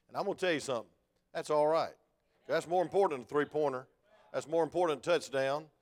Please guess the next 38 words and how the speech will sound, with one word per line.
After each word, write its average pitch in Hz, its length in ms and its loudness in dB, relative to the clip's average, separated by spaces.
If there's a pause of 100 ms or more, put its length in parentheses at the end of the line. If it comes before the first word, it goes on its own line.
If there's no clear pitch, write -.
(240)
That's 135 140 -8
more 165 140 2
important 151 400 0
than 160 100 -12
winning 156 240 -2
the 147 140 4
S 165 180 0
E 160 80 0
C 156 240 -2
championship. 139 680 -2 (720)
There 120 140 -4
I 135 80 4
go 143 160 2
bringing 151 300 0
that 151 140 4
up 120 140 0
again. 127 320 -8 (180)
Uh, 143 300 6
you 147 100 -2
know, 151 140 2
it's, 139 200 -2 (100)
it's 160 100 -4
more 202 180 6
important. 220 480 10
It's - 100 -18
just 180 180 -2
more 220 160 8
important. 220 420 8 (180)
It's 147 200 -4
just 165 180 -2
more 202 380 6
important 175 560 2 (140)
the 139 80 -2
things 170 300 0
we 156 120 -2
do 165 160 2
for 135 140 -6
God 139 500 8